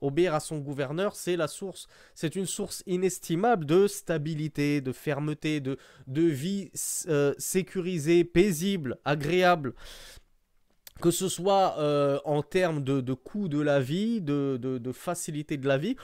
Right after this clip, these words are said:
ou que ce soit même, comme on l'a vu avec la parole de, d'Ibn Rajab al-Hanbali, que ce soit en termes d'adoration. Tu pourras bien plus facilement adorer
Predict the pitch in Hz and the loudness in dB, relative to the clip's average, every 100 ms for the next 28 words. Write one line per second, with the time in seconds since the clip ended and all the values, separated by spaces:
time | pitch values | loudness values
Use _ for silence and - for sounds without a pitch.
0 | - 156 151 165 180 196 - 196 202 254 | -16 -12 -4 -2 -2 -4 -2 0 4 2
1 | 226 180 175 175 175 156 214 190 143 139 | 2 -2 0 0 0 0 -4 -2 -2 -2
2 | 147 147 165 156 160 143 139 135 131 80 | -2 -2 0 0 0 2 4 4 2 -2
3 | 127 151 151 156 151 139 160 143 135 - | -6 -6 -4 -2 0 0 0 -2 -4 -4
4 | 147 139 156 262 - - - - 151 156 | -4 0 0 -2 -8 -20 -20 -8 -6 -4
5 | 214 208 208 160 202 233 233 226 226 294 | -4 -2 -2 2 2 4 4 4 4 4
6 | 226 - _ _ _ 185 - 190 165 123 | 0 -2 _ _ _ -6 -4 -2 -2 -4
7 | 196 285 269 247 - 233 - 208 - 196 | 2 4 4 2 -4 -8 -4 -4 -4 -2
8 | 190 175 160 170 180 | 4 4 4 2 0